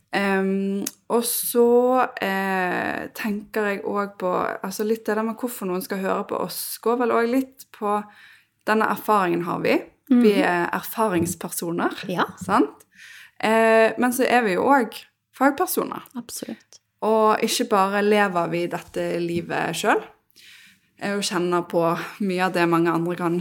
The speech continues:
Speaker 1: kjenne på helt sikkert, men i
Speaker 2: Mm.
Speaker 1: tillegg til det så treffer vi jo veldig mange gjennom den jobben som vi har i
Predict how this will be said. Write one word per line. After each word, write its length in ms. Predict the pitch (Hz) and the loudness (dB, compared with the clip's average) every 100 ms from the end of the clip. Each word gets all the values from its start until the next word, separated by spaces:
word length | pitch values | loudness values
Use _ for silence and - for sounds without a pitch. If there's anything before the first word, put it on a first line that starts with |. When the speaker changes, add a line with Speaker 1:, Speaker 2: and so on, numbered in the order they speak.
| 170 | -4
Speaker 1:
kjenne 320 | - 175 180 | -4 -4 -4
på 80 | 180 | -4
helt 160 | 175 170 | -6 -6
sikkert, 480 | 196 196 233 240 - | -6 -2 -2 -2 -6
men 160 | 208 | 0
i 60 | 262 | 0
Speaker 2:
Mm. 60 | 208 | 0
Speaker 1:
tillegg 340 | 180 185 185 | -2 -2 -4
til 80 | - | -4
det 120 | 180 180 | -4 -4
så 140 | 190 | -8
treffer 420 | - 175 - 170 | -10 -14 -8 -6
vi 140 | 165 170 | -2 -2
jo 240 | 180 165 _ - | -4 -6 _ -2
veldig 320 | 185 180 180 | 0 0 -2
mange 240 | 160 170 175 | -2 -2 0
gjennom 440 | 175 170 170 175 170 _ - - _ _ - | 0 0 0 -2 -4 _ -20 -20 _ _ -4
den 160 | 202 | 0
jobben 300 | 202 190 165 | 0 0 -2
som 120 | 165 | -2
vi 100 | 160 | -4
har 220 | 170 160 151 | -2 -2 -2
i 320 | - - | -4 -6